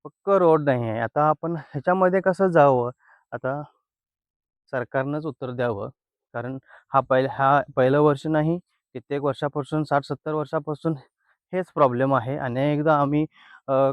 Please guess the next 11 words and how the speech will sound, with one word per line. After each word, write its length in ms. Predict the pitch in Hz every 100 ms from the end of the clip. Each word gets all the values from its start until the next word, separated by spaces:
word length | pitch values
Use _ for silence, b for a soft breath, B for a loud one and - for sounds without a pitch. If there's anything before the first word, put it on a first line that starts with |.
| 135
कंप्लेंट 380 | 135 131 151 147
केलेलं 280 | 139 151 151
आहे, 200 | 139 160
अनेकदा 400 | 131 135 139 147
आम्ही, 240 | 147 156 - _ _ -
अ, 200 | 127 127
लोकांच्या 500 | 131 127 151 143 160
पुढं, 360 | 147 156 156 156 _ _ _ _
सरकारच्या 460 | 139 120 147 143 156
पुढं 340 | - 143 143 151 -
आणि 380 | 135 139 139